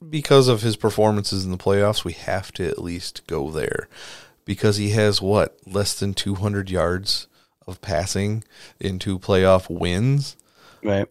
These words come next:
Speaker 2: While Derrick Henry has just been rolling over people. So I don't know if it's an indication of what's ahead for next season for Tannehill as much as it's been working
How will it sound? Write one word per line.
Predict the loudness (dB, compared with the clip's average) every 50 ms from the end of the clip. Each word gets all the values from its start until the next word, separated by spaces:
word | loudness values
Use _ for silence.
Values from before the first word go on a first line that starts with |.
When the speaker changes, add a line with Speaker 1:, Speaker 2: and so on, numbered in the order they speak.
| _ _
Speaker 2:
While | 2 4 6 6 6 6
Derrick | 4 4 4 4 4 2 0
Henry | 0 0 0 0 0 0 0 0 0
has | 0 0 0 0 -2 -4
just | -4 -2 -2 -2 -2 -4 -6 -6 -6
been | -6 -4 -6 -4
rolling | -4 -4 -2 -2 -2 -4 -4 -2
over | -2 -2 -2 -2 -6 -6
people. | -6 -8 -8 -8 -8 -8 -8 -6 -6
So | 0 4 6 6 6 6 4 2 -4 -12 -16 -16 -18 -20 _ _
I | 6 8 8 10
don't | 10 8 8 6 6
know | 6 8 8 8 8 6 4 4
if | 4 2 2 2 0 0
it's | 0 0 0 -2 -6 -10 -10 -6 -4
an | -4 -4 -2 -2
indication | -4 -4 -4 -6 -4 -2 -2 -2 -2 -2 -4 -4 -4
of | -4 -4
what's | -4 -2 0 0 0 0 -4 -10 -8 -6
ahead | -6 -6 -4 -2 -2 0 0 -2 -4 -8
for | -8 -8 -4
next | -2 -2 -2 -2 -4 -6
season | -4 -2 -2 0 0 -2 -2
for | -2 -2
Tannehill | 2 4 4 4 4 4 4 4 6 6 4 4 0 -4 -12 -18 -18 -18 -20 -20 -8 _
as | -2 -2 0 0
much | 2 0 0 2 2
as | 2 2 2 0 0 -4 -6 -6
it's | -6 -6 -6 -6 -8
been | -6 -4 -4 -4 -4 -6 -4
working | 0 0 0 0 0 -4 -6 -6 -6 -6 -8 -10 -10